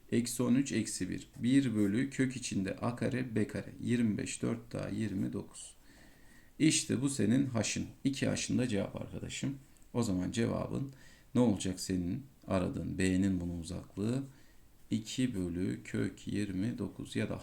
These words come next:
halk arasında iki kök yirmi dokuz bölü yirmi dokuz.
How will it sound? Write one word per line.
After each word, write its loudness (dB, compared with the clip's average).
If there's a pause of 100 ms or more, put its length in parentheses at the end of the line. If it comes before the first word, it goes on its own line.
halk -4
arasında -6
iki -2
kök -6 (100)
yirmi -2
dokuz -6
bölü -2 (120)
yirmi -2
dokuz. -8